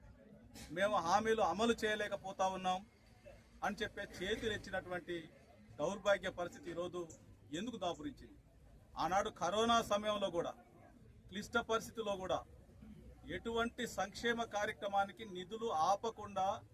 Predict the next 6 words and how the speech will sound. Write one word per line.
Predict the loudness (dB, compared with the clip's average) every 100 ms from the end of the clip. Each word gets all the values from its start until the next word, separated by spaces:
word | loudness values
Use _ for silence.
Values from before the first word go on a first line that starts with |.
| -20 -20 -20 -20 -20 -20 -20 -18 -2
ప్రజలను | 2 4 6 6 4
ఆ | 4
రోజు | 2 2 4 4
ఆపత్కాలంలో | 4 2 -4 4 6 6 2 0 -2
ప్రజల్ని | 0 0 0 2 4
ఆదుకున్నటువంటి | 4 2 -6 -4 -4 -4 -8